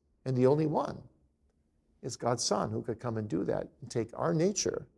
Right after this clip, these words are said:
And he alone, by taking our nature, paying for our sin, where the wages of sin is death, and dying for us,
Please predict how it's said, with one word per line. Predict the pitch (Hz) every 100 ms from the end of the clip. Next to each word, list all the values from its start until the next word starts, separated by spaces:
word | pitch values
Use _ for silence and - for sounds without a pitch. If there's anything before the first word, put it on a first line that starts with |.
| _ _ _ _ _ _ _ _ _ -
And | 127 131 117
he | - 254
alone, | 240 180 165 226 294 165 147
by | 139 135
taking | 160 147 127
our | 127 208 240
nature, | 151 139 147 143
paying | - 180 247 285
for | 196 135
our | 120
sin, | 113 - 123 127
where | 123
the | 117
wages | 120 196 185 131
of | 120 -
sin | 143 120
is | 98
death, | 165 143 135
and | 143 113
dying | 139 233 220 143
for | 110 110
us, | 120